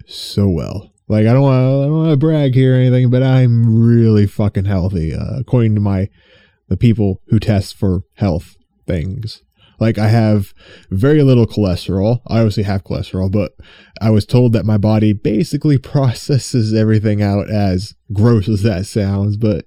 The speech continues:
it's, uh, it's one of the, it's one of the <laughs> highlights of my life. And, uh, all my, I guess, numbers or health numbers where I should be at is, they're, they're, they're great. They're phenomenal. I am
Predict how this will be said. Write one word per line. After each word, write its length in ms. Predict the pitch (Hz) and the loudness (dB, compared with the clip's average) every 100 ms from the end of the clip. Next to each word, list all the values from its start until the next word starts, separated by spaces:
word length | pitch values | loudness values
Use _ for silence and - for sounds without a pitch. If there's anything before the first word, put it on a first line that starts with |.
| - | -8
it's, 640 | 139 113 95 101 90 - | -2 0 0 -2 -4 -6
uh, 240 | 87 73 - _ _ _ _ _ _ _ - | -8 -6 -10 _ _ _ _ _ _ _ -4
it's 160 | 147 | -2
one 160 | 127 135 | 0 2
of 80 | 120 | 2
the, 420 | 113 110 104 101 - | 2 2 0 -4 -12
it's 100 | - | -4
one 80 | 175 | 0
of 40 | |
the 60 | 127 | 0
<laughs> 20 | |
highlights 580 | - 123 117 - 110 - | -2 0 0 0 -4 -4
of 80 | 107 | -4
my 200 | 104 101 | -2 0
life. 340 | 101 98 101 | 0 -2 -2
And, 240 | 101 101 101 | -2 -2 -2
uh, 240 | 98 98 - _ - | -2 -4 -8 _ -4
all 160 | 143 | 0
my, 440 | 147 131 120 113 104 - _ _ - | 2 2 2 0 -2 -8 _ _ -4
I 40 | |
guess, 220 | 113 104 98 | 0 0 0
numbers 800 | 101 113 110 117 120 113 113 - | 0 2 2 2 2 0 -2 -4
or 120 | 95 | -4
health 260 | 117 113 113 | -2 -2 0
numbers 480 | 113 113 117 113 | 0 2 0 0
where 200 | 113 87 | -2 -4
I 100 | 76 | -4
should 300 | 85 - 135 | -6 -4 -2
be 180 | 117 117 | 0 0
at 260 | 113 110 - - _ _ _ _ _ - | 0 -2 -6 -14 _ _ _ _ _ -6
is, 560 | 110 101 98 92 101 98 98 | -2 0 0 -2 -4 -6 -2
they're, 180 | 107 | -2
they're, 280 | 95 113 101 | 0 0 0
they're 180 | 110 110 | 0 2
great. 240 | 101 95 | 2 0
They're 100 | 78 | -2
phenomenal. 600 | 95 127 110 92 85 60 | -2 0 0 0 -4 -6
I 180 | 95 104 | -4 -2
am 360 | 101 95 90 | 0 -2 -6